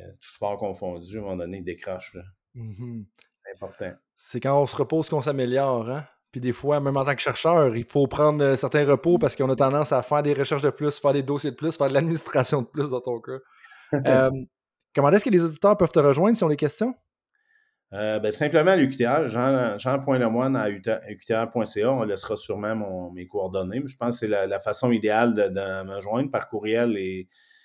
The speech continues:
Speaker 1: ce sera plus efficace que via le téléphone à, à mon bureau. Donc, euh, je pourrais laisser ces coordonnées-là.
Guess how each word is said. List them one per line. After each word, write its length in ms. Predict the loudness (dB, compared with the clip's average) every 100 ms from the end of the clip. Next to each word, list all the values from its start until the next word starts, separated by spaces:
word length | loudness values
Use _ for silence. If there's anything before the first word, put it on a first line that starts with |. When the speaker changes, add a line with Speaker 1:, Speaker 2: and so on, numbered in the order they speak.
| _ _ _
Speaker 1:
ce 680 | -18 -16 -14 -14 -14 -12 -12
sera 260 | -8 -8
plus 160 | -4 -4
efficace 500 | -4 -6 -4 -4 -6
que 640 | -8 -6 -6 -8 -10 -12 -12
via 180 | -10 -8
le 60 |
téléphone 500 | -6 -6 -8 -8 -10
à, 320 | -10 -12 -16 _
à 80 | -16
mon 140 | -12
bureau. 420 | -8 -6 -4 -6 -8
Donc, 260 | -14 -12 -12
euh, 100 | -12
je 100 | -14
pourrais 200 | -12 -8
laisser 280 | -8 -8 -12
ces 180 | -14 -12
coordonnées-là. 540 | -10 -10 -12 -14 -18